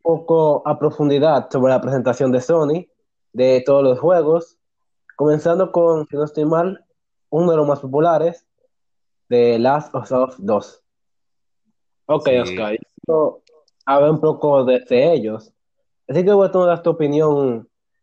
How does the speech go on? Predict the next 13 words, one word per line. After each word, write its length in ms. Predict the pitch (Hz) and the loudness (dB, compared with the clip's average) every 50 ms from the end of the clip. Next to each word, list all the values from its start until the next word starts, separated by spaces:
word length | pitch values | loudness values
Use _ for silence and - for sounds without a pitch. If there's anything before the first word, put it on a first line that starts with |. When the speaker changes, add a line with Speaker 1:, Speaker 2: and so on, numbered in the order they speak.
| _ - | _ -12
Speaker 1:
específicamente 920 | 143 127 123 139 143 175 190 151 190 185 - 165 151 160 156 151 143 135 127 | -10 -8 -6 -4 -2 -2 -2 -2 -2 0 0 0 2 2 0 0 0 2 2
de 340 | 127 127 123 120 120 110 - | 2 4 4 2 2 0 0
ese 220 | - - - 123 104 | -2 -4 -4 -6 -6
juego, 380 | 104 107 107 101 92 - - _ _ _ _ _ - | -4 -4 -6 -6 -8 -12 -18 _ _ _ _ _ -6
si 120 | 127 110 | -6 -4
tú, 600 | 104 139 143 139 131 131 127 127 131 123 127 - - | -2 0 2 2 4 4 4 2 2 0 -4 -10 -10
si 80 | - 123 | -6 -4
tú 100 | 123 127 | -2 -2
tienes 300 | 123 139 135 127 127 135 | 0 0 0 0 0 0
una 100 | 131 131 | 0 2
ya 160 | 127 127 123 | 2 0 0
bien 240 | 110 117 123 123 117 | 0 0 -2 -2 -2
formada. 480 | 117 107 107 123 135 127 110 101 - | -4 -4 -2 0 0 0 -2 -4 -6